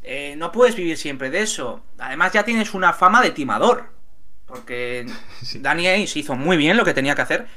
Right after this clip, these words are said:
Speaker 1: pero ya los otros equipos le has dado la fama de que no te van a aceptar un trade y tienes que dar bastante más para que ellos acepten. Entonces no puedes jugar a la Amarrategui, si tienes que dar el salto, tienes que darlo. Lo de Brooklyn te funcionó bien, lo de Cavs, que llegó Irving, entre comillas,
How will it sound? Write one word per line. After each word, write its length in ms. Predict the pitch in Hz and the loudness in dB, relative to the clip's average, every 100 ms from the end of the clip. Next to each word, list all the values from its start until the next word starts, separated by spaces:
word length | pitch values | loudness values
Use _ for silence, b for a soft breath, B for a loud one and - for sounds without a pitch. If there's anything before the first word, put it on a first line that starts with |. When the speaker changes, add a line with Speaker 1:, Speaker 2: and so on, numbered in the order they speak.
| B | B
Speaker 1:
pero 120 | - 113 | -6 0
ya 80 | |
los 120 | 147 170 | 0 0
otros 220 | 185 180 | -2 -2
equipos 460 | 170 180 202 196 B B B | -2 0 0 -2 B B B
le 100 | - | -2
has 100 | 170 | 2
dado 120 | 190 190 | 4 4
la 60 | |
fama 260 | 180 196 190 | 4 2 4
de 100 | 170 | 2
que 120 | 160 | 0
no 120 | 170 | -2
te 120 | 196 | 0
van 140 | 196 185 | 0 0
a 60 | |
aceptar 360 | 175 175 170 165 | -2 -4 -2 -2
un 80 | 170 | -2
trade 140 | 190 220 | -2 -2
y 60 | |
tienes 280 | 226 160 208 | -2 -4 0
que 100 | - | 2
dar 160 | 196 147 | 2 4
bastante 460 | 135 - 143 123 | 0 0 -2 0
más 200 | 135 226 | 2 2
para 200 | - 139 | 2 -2
que 80 | 135 | -2
ellos 200 | 131 127 | -4 -4
acepten. 520 | 123 123 120 120 113 b b - - - | -6 -8 -8 -10 -12 b b -10 -10 -10
Entonces 380 | 156 165 165 | -4 -2 0
no 140 | 175 214 | 0 4
puedes 260 | 294 254 | 4 4
jugar 240 | 220 202 170 | 4 4 4
a 60 | |
la 80 | 160 | 4
Amarrategui, 600 | 147 139 131 123 247 220 | 4 2 2 0 0 -2
si 140 | - 139 | -6 -8
tienes 260 | 165 185 | -8 -8
que 100 | - | -4
dar 140 | 202 190 | 0 0
el 60 | |
salto, 360 | 190 208 226 247 | 0 -2 -2 -2
tienes 300 | 208 247 226 | -2 -2 -2
que 100 | 139 | 0
darlo. 400 | 165 196 143 98 B B - - - - | 2 2 0 -4 B B -10 -10 -10 -8
Lo 200 | 156 165 | -4 0
de 540 | 165 170 175 180 170 - - - | 2 2 0 -4 -6 -10 -10 -8
Brooklyn 400 | 185 226 269 269 | -2 0 2 4
te 120 | 247 | 4
funcionó 420 | 214 202 208 202 | 4 4 4 4
bien, 280 | 175 156 151 | 2 -2 -2
lo 140 | 156 | -2
de 220 | 160 160 156 | 0 -2 2
Cavs, 400 | 208 262 269 - | 4 4 2 -4
que 140 | 185 | -2
llegó 260 | 175 180 208 | 0 4 4
Irving, 340 | 233 226 262 | 4 4 2
entre 300 | 254 208 185 | 2 0 -2
comillas, 540 | 185 180 196 247 - | -2 -6 -2 -4 -4